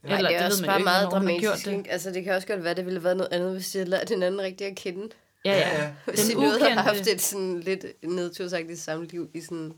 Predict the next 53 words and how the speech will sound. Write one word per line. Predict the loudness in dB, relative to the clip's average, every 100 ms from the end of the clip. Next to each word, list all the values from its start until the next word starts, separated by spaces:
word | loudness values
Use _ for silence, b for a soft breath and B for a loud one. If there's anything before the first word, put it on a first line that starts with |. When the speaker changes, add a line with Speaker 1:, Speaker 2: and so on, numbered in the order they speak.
| -6
Speaker 3:
Ja, | -4
ja, |
det | -2
er |
Speaker 1:
femten | -2 -2
Speaker 3:
sådan | -2 -2
Speaker 1:
år, | -4 -8 -12
og | -12 -12 -14 -20 -18 -18 -18 -6
Speaker 3:
Ja, | 0 2 0
ja, | -4 -14 -18
det | -10
er | -8
også | -6 -6
lidt | -6
Romeo | -6 -4
og | -4
Julie-agtigt | -4 -4 -8 -10 -12 -16 -14
noget. | -10 -10 -8
Speaker 1:
Ja. | -6
Speaker 3:
Bare | -2 -2 -2
Speaker 2:
Du | -4
sagde | -2 -2 -2
engang, | -2 -2 -2 -6
synes, | -10 -10
til | -8 -4
mig, | -2 -2
det | -4
der, | -4 -4
den | -4
største | -6 -2 -2 -2 -8
kærlighed | -2 -2 0 -2 -2 0
er | 0
jo | 0 0
ofte | -2 -4 -8 -6
den, | -4 -4 -4 -8
som | -6 -6 -6 -6 -4
man | -2 -2 -2
aldrig | -2 0 -2
har | -2
udlevet, | 0 2 2 0 -2 -4 -6 -6
eller | -4 -2
hvad | -2
det | -4
nu | -4
var, | -6
du | -6
sagde. | -4 -2
Det | 0
var | 2
meget, | 2 2
meget | 0 -2
smukt, | -2 -4 -4
og | -6